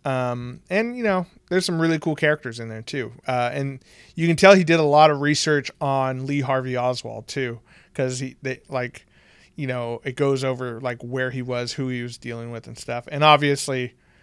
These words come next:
Stephen King wasn't there, but, you know, he, he did a lot of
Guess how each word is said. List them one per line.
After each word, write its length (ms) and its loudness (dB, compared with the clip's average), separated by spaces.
Stephen 320 -4
King 200 -2
wasn't 380 -2
there, 400 0
but, 320 -4
you 120 -6
know, 100 -6
he, 260 -6
he 160 -4
did 220 -2
a 80 -4
lot 180 -4
of 140 -12